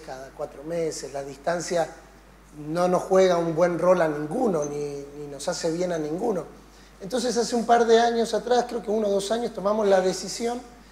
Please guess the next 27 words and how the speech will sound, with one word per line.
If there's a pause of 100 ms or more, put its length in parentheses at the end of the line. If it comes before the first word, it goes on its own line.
(420)
de
ser
intencionales
en
vernos
cada
tres
meses,
cuatro
meses,
pasar
dos
días
juntos, (140)
orar,
compartir, (920)
eh,
disfrutar. (720)
Y
esta,
esta
fecha
quedaba
en
esos
tres
meses